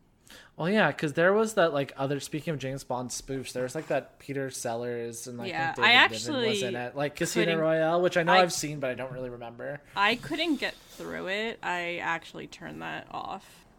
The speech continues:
Speaker 2: I don't, I, there are things, like, I love Doctor Strangelove, but Peter, sometimes Peter Sellers is doing things that I'm just like, "Cannot follow you down this path." <laughs> Um,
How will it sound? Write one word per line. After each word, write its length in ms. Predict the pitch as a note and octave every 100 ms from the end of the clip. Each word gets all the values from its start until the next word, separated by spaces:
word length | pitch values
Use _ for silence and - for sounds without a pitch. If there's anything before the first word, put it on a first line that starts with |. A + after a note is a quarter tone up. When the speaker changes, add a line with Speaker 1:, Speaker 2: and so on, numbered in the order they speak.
| -
Speaker 2:
I 140 | B3
don't, 360 | C4+ G#4 F4 A#3+ - -
I, 240 | A3 B3+ - - - - _ _ -
there 180 | B3+
are 100 | D4
things, 320 | D#4+ D#4+ D#4 D#4
like, 160 | B3+
I 140 | B3 C4+
love 340 | C4 G#3 G3
Doctor 340 | F#3 F3+ F3+ F#3
Strangelove, 720 | - E3 D#3+ F3 G3+ G3+ F#3+
but 180 | F#3 -
Peter, 340 | - G#3+ A3 -
sometimes 500 | - B3 C#4+ C4+ C4+
Peter 240 | A#3+ G#3
Sellers 440 | G3+ F#3 F3+ E3+ E3+
is 120 | E3
doing 300 | E3+ D#3+ D#3
things 300 | E3 D#3+ D#3+
that 100 | D#3+
I'm 160 | D3+ D3
just 220 | D3+ -
like, 260 | D#3 C3+ -
"Cannot 380 | - D3+ C#3
follow 440 | - - F#2+ D3+ F3
you 260 | - E3
down 260 | E3+ D3 -
this 160 | E3+ -
path." 440 | F#3+ A#3 - - B3+
<laughs> 800 | D#4+ D4+ C#4 E4+ - C#4+ - D#4 - _ _ _ - F4+ D#4+ - - - - - - - _
Um, 640 | F3+ F3+ E3+ D#3 - F3